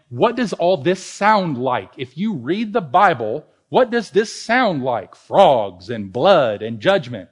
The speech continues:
Egypt. The plagues on Egypt. So it's a symbol. It's symbolic language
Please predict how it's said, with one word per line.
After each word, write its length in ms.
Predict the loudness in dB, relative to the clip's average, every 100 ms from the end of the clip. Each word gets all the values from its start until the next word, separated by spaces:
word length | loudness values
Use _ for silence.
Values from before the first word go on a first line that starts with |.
| _ _ _ _ _ _ -6
Egypt. 760 | 0 0 2 0 0 -12 _ _ _ _ _ _ _ _ _ _
The 140 | -2 -2
plagues 800 | -4 -6 0 2 2 -2 -8 -4
on 260 | -2 0 -2 -6
Egypt. 680 | -4 -4 -4 -6 -8 _ _ _ _ _ _ _
So 500 | -4 2 4 4 0
it's 200 | -4 -2
a 120 | -2 -4
symbol. 720 | -8 -4 0 0 0 -4 -6
It's 160 | -12 -12
symbolic 800 | -6 -6 -2 2 2 2 -2 -4
language 680 | -4 -2 -4 -6 -8 -12